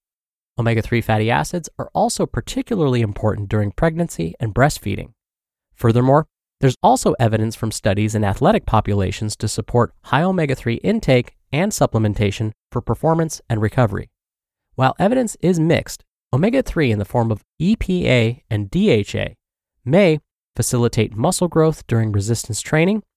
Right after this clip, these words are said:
help preserve muscle mass when calories are restricted or during immobilization,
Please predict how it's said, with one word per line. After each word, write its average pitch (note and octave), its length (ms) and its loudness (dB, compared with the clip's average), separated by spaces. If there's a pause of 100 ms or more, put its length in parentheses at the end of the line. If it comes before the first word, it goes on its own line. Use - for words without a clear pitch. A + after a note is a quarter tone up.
(360)
help - 240 0
preserve A2+ 280 2
muscle B2+ 380 -2
mass E3+ 320 -2
when A#2+ 120 -6
calories B2+ 500 0
are G#2+ 40 0
restricted D#3 760 -4
or C#3+ 340 0 (100)
during B2 280 2
immobilization, A2+ 920 2